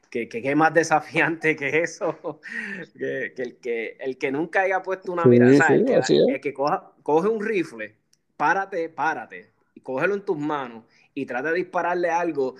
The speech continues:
Speaker 1: y esa mira moviéndose, y tú con ese zoom, eso es desafiante, tú sabes, es algo sumamente que, que, que no todo el mundo lo puede hacer.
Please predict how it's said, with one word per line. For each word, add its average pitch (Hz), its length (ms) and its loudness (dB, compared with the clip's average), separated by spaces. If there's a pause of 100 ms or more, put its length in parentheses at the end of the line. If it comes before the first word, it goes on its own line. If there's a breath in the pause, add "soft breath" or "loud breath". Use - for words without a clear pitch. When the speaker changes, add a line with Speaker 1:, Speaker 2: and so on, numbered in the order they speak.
(260 loud breath)
Speaker 1:
y 123 140 -4
esa 147 200 2
mira 175 240 2
moviéndose, 160 840 0
y 135 100 -6
tú 139 180 -4
con 170 180 -4
ese 165 220 -2
zoom, 175 280 -4
eso 127 360 -6
es 160 120 -4
desafiante, 107 680 -10
tú 113 100 -20
sabes, 104 360 -12
es 101 60 -8
algo 127 300 -6
sumamente 120 600 -8
que, 95 280 -6 (680 loud breath)
que, 110 180 -2
que 101 340 -2
no 127 240 2
todo 156 140 6
el 147 80 6
mundo 151 320 6
lo 131 120 4
puede 127 200 2
hacer. - 340 -4